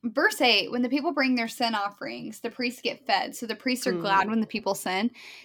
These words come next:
Speaker 1: This is one
Speaker 2: Mm-hmm.
Speaker 1: of those things where it's like people benefit from other people failing, um,
Speaker 2: Yeah.
Speaker 1: in their spiritual life. And I think
Speaker 2: Mm-hmm.
Speaker 1: that can also be interpreted, and this is me just kind of,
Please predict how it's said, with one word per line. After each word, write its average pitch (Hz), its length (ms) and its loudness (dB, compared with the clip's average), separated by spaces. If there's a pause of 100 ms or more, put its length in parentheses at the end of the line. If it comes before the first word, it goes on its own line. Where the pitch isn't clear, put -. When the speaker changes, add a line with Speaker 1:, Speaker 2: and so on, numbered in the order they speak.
(100)
Speaker 1:
This 294 200 4
is 370 200 2
one 277 160 6
Speaker 2:
Mm-hmm. 240 80 2
Speaker 1:
of 202 60 -4
those 208 240 2
things 196 400 0
where 208 140 4
it's 202 240 0
like 196 600 2 (680)
people 277 380 6
benefit 226 800 2
from 254 200 2
other 226 260 6
people 233 420 0
failing, 208 680 -2 (160)
um, 185 560 -2
Speaker 2:
Yeah. 180 280 6 (720)
Speaker 1:
in 247 180 6
their 233 100 6
spiritual 220 500 0
life. 277 380 6 (340)
And 254 120 6
I 247 80 8
think 190 280 4
Speaker 2:
Mm-hmm. - 100 -8
Speaker 1:
that 247 160 8
can 453 100 2
also 480 180 6
be 427 120 4
interpreted, 240 800 2
and 226 340 -2
this 262 280 0
is 302 120 4
me 262 160 6
just 233 180 -2
kind 226 180 -4
of, 214 60 -10